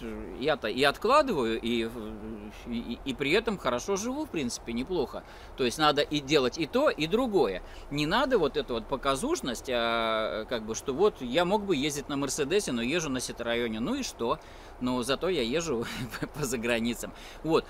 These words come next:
Ну, то есть, как бы, все должно быть сбалансировано, но заботиться о будущем обязательно надо. И, м, а,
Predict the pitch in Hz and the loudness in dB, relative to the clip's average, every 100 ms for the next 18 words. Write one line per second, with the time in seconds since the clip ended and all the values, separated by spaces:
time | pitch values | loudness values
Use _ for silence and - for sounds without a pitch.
0 | - 165 202 196 214 185 170 - - - | -2 2 4 6 4 2 0 -4 -8 4
1 | 226 156 160 185 135 120 135 143 151 233 | 6 8 4 4 0 0 2 4 2 2
2 | 240 170 123 - 123 151 110 113 135 120 | 2 2 0 0 2 2 2 0 0 2
3 | 143 160 131 - 98 - - 156 143 107 | 0 0 -4 -8 -10 -12 -2 4 4 2
4 | 120 202 233 - 139 123 131 151 131 120 | 2 2 2 0 0 0 2 4 4 2
5 | 117 160 240 170 - - - 214 220 214 | 0 4 4 2 -2 -8 0 4 4 4
6 | 202 185 175 160 156 135 143 135 131 127 | 4 2 2 0 -2 -4 -2 0 0 0
7 | 123 123 | 0 0